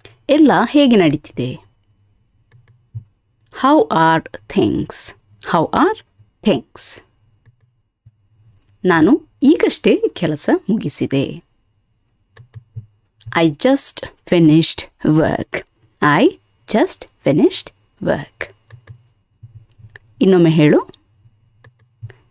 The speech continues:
Say it again. Say it again. ಅವನು ಯಾರು?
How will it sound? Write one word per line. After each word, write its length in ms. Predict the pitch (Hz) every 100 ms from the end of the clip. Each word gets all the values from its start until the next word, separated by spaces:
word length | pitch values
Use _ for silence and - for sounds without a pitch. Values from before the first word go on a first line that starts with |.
| -
Say 480 | - 254 220 175
it 160 | 185 - _ _ -
again. 480 | 180 151 151 123 - - _ _ -
Say 400 | - - 156 370
it 180 | - - _ _ 196
again. 360 | 143 135 180 - _ _ _ _ _ _ _ _ _ _ _ _ _ _ _ - _ _ _ _ - - _ -
ಅವನು 320 | 175 175 185
ಯಾರು? 600 | 165 147 147 208 427 -